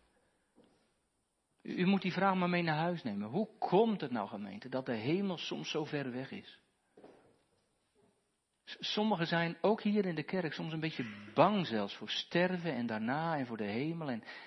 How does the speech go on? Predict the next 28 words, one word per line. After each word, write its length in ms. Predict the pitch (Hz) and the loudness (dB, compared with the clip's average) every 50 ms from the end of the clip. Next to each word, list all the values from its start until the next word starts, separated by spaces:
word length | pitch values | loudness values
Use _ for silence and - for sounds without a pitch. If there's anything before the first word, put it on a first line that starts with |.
| - - | -14 -10
onzeker 600 | 127 120 104 - 123 123 143 160 170 165 156 135 | -10 -8 -6 -2 0 0 0 0 -2 -2 -2 -4
en 140 | 117 110 | -4 -4
kom 200 | - - 151 156 | -4 -6 -6 -6
ik 120 | 156 151 - | -6 -4 -6
er 120 | 147 147 | -6 -4
wel 200 | 143 151 156 151 | -4 -4 -4 -4
en 120 | 135 117 110 | -4 -4 -4
hoe 140 | 113 104 | -6 -6
zal 220 | - 120 110 101 101 | -6 -4 -4 -4 -6
het 140 | 104 101 - | -8 -10 -8
zijn? 500 | - 143 147 156 160 165 165 165 165 - - - - _ _ _ _ _ _ _ _ _ _ _ _ _ _ _ _ _ | -6 -6 -4 -4 -4 -4 -6 -8 -10 -12 -18 -20 -20 _ _ _ _ _ _ _ _ _ _ _ _ _ _ _ _ _
Moet 120 | - 117 113 | -10 -10 -8
ik 100 | - - | -4 -2
alles 320 | 107 151 143 123 - - | -2 0 0 -2 -6 -6
ach-, 240 | - 151 160 - - - | -4 -4 -4 -4 -6 -6
hoe 180 | - 180 214 - | -4 -6 -4 -4
komt 300 | - 359 330 320 262 - | -2 -2 -2 -2 -4 -10
dat? 280 | - - - - - _ _ _ _ _ _ _ _ _ _ _ _ _ _ _ _ _ _ _ _ _ _ _ _ _ _ _ _ _ _ _ _ _ | -12 -14 -16 -20 -20 _ _ _ _ _ _ _ _ _ _ _ _ _ _ _ _ _ _ _ _ _ _ _ _ _ _ _ _ _ _ _ _ _
Denken 360 | - 113 156 165 175 165 - | -4 2 2 2 2 2 2
we 60 | 151 151 | 2 2
er 100 | 147 147 | 2 2
misschien 260 | 139 - - 165 143 | 0 -2 -2 -4 -2
te 100 | - 147 | -2 0
weinig 320 | 147 151 151 143 135 123 | 0 0 0 0 0 0
over 240 | 127 120 110 113 107 | 0 -2 -2 -2 -4
na? 440 | 107 107 110 135 151 175 175 156 143 | -4 -4 -6 -6 -6 -8 -10 -10 -12
Dat 140 | - 113 - | -14 -14 -12
kan. 320 | - 110 107 120 135 135 | -12 -12 -12 -10 -12 -14